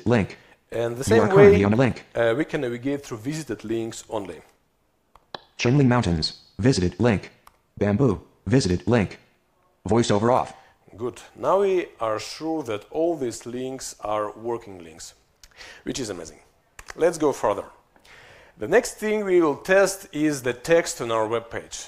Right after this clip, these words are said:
Speaker 2: This is really important to have, uh, all the text readable, uh, by screen readers. So screen readers, they are actually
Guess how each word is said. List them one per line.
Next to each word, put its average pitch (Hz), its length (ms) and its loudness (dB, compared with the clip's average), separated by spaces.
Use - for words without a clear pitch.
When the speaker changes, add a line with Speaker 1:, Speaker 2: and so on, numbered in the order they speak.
Speaker 2:
This 180 120 -2
is 196 140 -2
really 202 160 2
important 151 440 -2
to 113 40 -6
have, 143 260 -2
uh, 117 320 2
all 180 160 4
the 175 140 -2
text 147 560 -4
readable, 117 840 -4
uh, 95 460 -2
by 113 160 0
screen 113 280 -6
readers. 104 260 -6
So 139 80 -6
screen 214 280 -4
readers, 185 460 -2
they 131 160 0
are 127 220 2
actually 123 340 -10